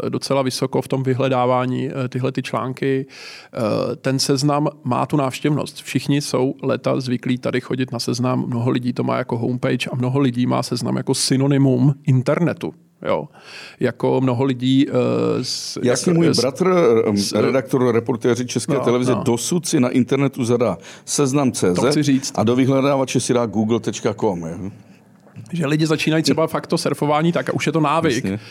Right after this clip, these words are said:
Speaker 1: A jako ne-, nejlepší na, eh, jak víme prostě v těch médiích, je, když vytvoříš u těch lidí jako mimoděčný návyk, že jo, prostě na, na to, tak lidi začínají právě surfovat tím způsobem, někteří pořád asi,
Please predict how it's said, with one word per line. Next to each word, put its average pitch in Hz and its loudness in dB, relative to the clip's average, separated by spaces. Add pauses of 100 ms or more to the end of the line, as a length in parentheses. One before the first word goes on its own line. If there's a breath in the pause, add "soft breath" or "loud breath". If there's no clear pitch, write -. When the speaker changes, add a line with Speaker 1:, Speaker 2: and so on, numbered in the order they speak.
(120)
Speaker 1:
A 135 -2
jako 131 0
ne-, 139 0
nejlepší 143 2
na, 135 2
eh, 127 -2
jak 135 -4
víme 135 0
prostě 135 -4
v - -12 (160)
těch 131 -6
médiích, 131 0 (280 loud breath)
je, 131 2
když 143 0
vytvoříš 135 0
u 143 -4
těch 143 -4
lidí 135 4
jako 139 0 (320 loud breath)
mimoděčný 143 2
návyk, 123 -2
že 143 0
jo, 117 0
prostě 131 -4
na, 131 0
na 139 -2
to, 127 -2 (420 loud breath)
tak 139 -2 (160)
lidi 143 2
začínají 156 2
právě 147 0
surfovat 151 0
tím 151 0
způsobem, 139 -4
někteří 131 2
pořád 127 -2
asi, 131 -2